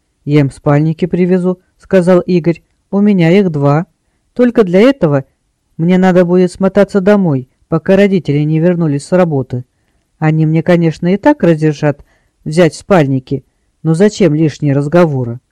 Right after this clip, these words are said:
"Отлично", сказала Даша. "Тогда поезжайте с Олей прямо сейчас". Она знала, что Оля неравнодушна к Игорю, а тот на нее и не глядит. "С Олей?" удивился Игорь. "Что я один не довезу? Глупости какие!"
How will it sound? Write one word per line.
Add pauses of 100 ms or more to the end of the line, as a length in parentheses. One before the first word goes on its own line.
(420)
"Отлично", (200)
сказала
Даша. (420)
"Тогда
поезжайте
с
Олей
прямо
сейчас". (400)
Она
знала, (180)
что
Оля
неравнодушна
к
Игорю, (280)
а
тот
на
нее
и
не
глядит. (480)
"С
Олей?" (160)
удивился
Игорь. (200)
"Что
я
один
не
довезу? (240)
Глупости
какие!"